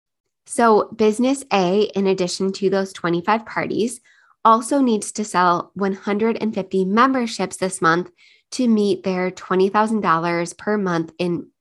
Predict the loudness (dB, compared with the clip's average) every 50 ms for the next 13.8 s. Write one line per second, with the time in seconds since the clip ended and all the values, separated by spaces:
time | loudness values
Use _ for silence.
0 | _ -10 -2 0 2 2 2 2 0 -2 -2 -2 -6 -12 -12 -12 -12 -16 -20 -20
1 | _ _ _ _ _ _ _ _ _ _ _ _ _ _ _ _ _ _ _ _
2 | -2 0 0 0 0 0 -2 -2 0 0 2 4 6 6 4 4 2 0 0 0
3 | 0 0 0 -2 -2 0 2 2 2 4 4 2 0 0 -2 -2 0 -2 -2 -4
4 | -4 -6 -6 -6 -4 -2 0 0 0 0 -2 -4 -2 2 2 2 2 0 -2 -4
5 | -2 2 4 4 4 2 0 -2 _ -2 -2 -2 -2 -2 0 2 2 2 0 -2
6 | -2 -2 0 0 -2 -2 -6 -6 -2 0 0 0 0 -4 _ _ _ _ _ _
7 | _ -10 -2 0 2 2 2 2 0 0 0 0 0 0 0 0 0 0 0 0
8 | -2 -2 0 0 -2 -2 -2 -4 -6 -6 -4 -2 -2 -2 0 -2 -2 -2 -4 -6
9 | -8 -6 -6 -10 -14 _ -8 -4 -2 0 0 -2 -2 -6 -6 -2 0 0 0 -2
10 | -4 -8 -10 -8 -6 -6 -6 -6 -4 -2 -2 -2 -2 -4 -6 -12 _ _ _ _
11 | _ _ _ _ -4 -2 -2 0 2 2 2 2 2 2 -2 -4 -8 _ 0 2
12 | 2 2 0 -2 -4 -2 0 2 2 2 2 0 -4 -6 -4 -4 0 0 0 0
13 | 2 0 0 -2 -4 -6 _ _ -2 0 4 4 6 6 4 2